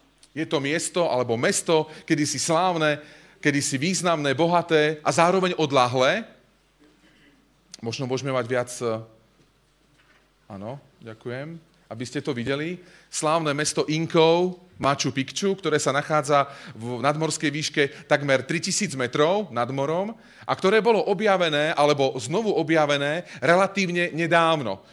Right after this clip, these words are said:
Je to zhruba sto rokov, čo dvaja Američania objavili toto také zabudnuté a utiahnuté mesto niekde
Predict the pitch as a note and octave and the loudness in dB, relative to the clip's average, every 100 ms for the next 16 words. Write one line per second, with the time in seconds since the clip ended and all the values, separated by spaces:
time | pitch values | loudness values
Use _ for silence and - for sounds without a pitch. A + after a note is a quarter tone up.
0 | _ C#3+ D#3+ C#3+ F#3+ F3 E3 - G3 G#3 | _ -2 0 2 2 2 0 2 4 4
1 | G3+ C3 C3+ D#3+ E3 - - D3 C#3 G#3 | 2 2 2 0 -4 -12 -6 -2 0 2
2 | F3+ F3 G3+ G3 F3 D3 C#3+ D3 E3 - | 2 0 0 -2 -2 -2 0 -2 -4 -8
3 | - D#3+ F3+ G3 F3+ E3 E3 D#3 C3+ C3 | -2 0 4 4 4 2 0 2 2 0
4 | - - C#3 E3 D#3 D#3 G#3 F#3 F3+ F3+ | 0 0 2 2 4 4 0 -2 0 2
5 | E3+ C3 B2+ E3 F#3+ E3 E3 D#3+ D3 C#3 | 4 4 2 2 2 2 0 0 0 -4
6 | - C#3 C#3+ C3+ B2+ | -4 -4 -2 0 0